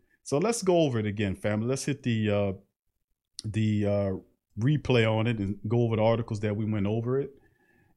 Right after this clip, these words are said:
And Saints released longtime punter Tommy Morstead to save two point five million in cap space. Uh, and a big deal with Tommy Morstead, man, being terminated. The Saints, of course, it was a cap move. It's moving on. It's time to go into the future.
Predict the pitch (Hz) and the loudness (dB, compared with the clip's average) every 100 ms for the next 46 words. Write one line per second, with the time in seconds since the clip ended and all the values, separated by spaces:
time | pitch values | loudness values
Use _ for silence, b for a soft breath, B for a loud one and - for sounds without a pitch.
0 | 123 131 127 - 165 165 139 131 135 120 | 2 2 2 4 4 2 0 2 0 0
1 | 120 139 143 127 139 127 117 139 127 117 | 2 4 2 2 0 0 0 0 0 0
2 | 120 113 104 98 120 127 - 120 107 98 | 0 0 2 2 2 0 0 0 0 -4
3 | - 110 104 - 123 123 117 107 113 110 | -2 -2 -2 -4 -8 -2 -4 0 0 2
4 | 104 101 113 107 95 92 110 113 - 117 | 2 2 2 2 0 0 0 0 -2 -4
5 | 113 110 - _ _ _ _ 101 107 104 | -4 -4 -12 _ _ _ _ 0 2 2
6 | 104 104 101 104 95 131 120 123 120 113 | 0 -2 -2 -6 0 0 2 0 0 0
7 | - 113 110 98 110 107 - 104 98 92 | 0 0 2 2 0 -2 -2 0 0 0
8 | 104 101 95 101 95 - 110 107 101 98 | -2 -2 -2 -2 -2 0 0 2 0 -2
9 | 80 - - 110 - - _ 95 - 151 | -6 -6 -2 -2 -4 -16 _ -14 0 0
10 | 151 131 113 101 131 127 107 120 120 120 | 0 -4 -6 -4 0 0 0 -2 -2 -4
11 | b b b 110 110 123 120 113 113 101 | b b b 0 2 2 2 2 2 0
12 | - 113 107 101 107 101 101 98 135 101 | 0 2 2 0 -2 -4 -8 -6 -4 -6
13 | - | -8